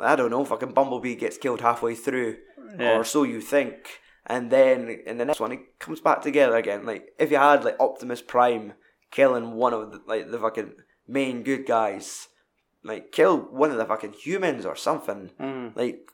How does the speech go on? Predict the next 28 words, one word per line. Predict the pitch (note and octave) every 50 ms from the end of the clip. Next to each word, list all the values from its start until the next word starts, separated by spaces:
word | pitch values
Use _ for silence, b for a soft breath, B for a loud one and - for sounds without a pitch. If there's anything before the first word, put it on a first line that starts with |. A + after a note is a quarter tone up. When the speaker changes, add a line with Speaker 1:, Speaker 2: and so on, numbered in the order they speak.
| _ _
Speaker 1:
kill | - F#3 G3+ G3
Anthony | E3+ D#3+ D#3+ D3+ - C3 C3+
Hopkins | C3+ B2 A2+ - - - C3 A2 G#2 G2+ G2 E2+ -
and | - G#2+
do | G2+ C3 C3+ C3
something | C3 B2 B2 - A2 A2 A#2 A2 A2+ -
major | - C#3 C#3 C#3 C3+ C3 B2 - A2 A2+
like | A2 A#2 A2 F2
that. | G2 A2 A2 G#2+ F#2+ C2+ - - - _
Speaker 2:
Yeah. | - A#2+ A2+ A2+ A2 A2 - _ _ _
Speaker 1:
And | - B2 B2+
then | B2+ B2+ B2+
leave | C3 C3 A#2
it | A2+
on | G2 G#2+ G#2+ A2
that | A#2+ C#3 C#3+ A2 G2
note. | A#2+ B2 A#2+ A2 - - - _ _ _ _ _ _ _ -
Like, | D3 -
even | - A3 G#3 G3 - - - - _ _
fucking | A2+ - - A#2+ A#2+ A2+
kill | - D#3 D3 C#3
the | C3+ A#2
Colonel. | - - C#3 D#3+ E3+ D#3 B2+ A2 G#2+ - - _ _ _ _ _ _ _ _ -
Like, | A#2+ B2+
Speaker 2:
Aye. | C3+ C3 C3+ C3 B2+ A#2
Speaker 1:
a | - - G#2+
main, | B2+ C#3 C#3+ D#3 D#3 D#3 D3+ D3+ D3 C3 -
a | - A2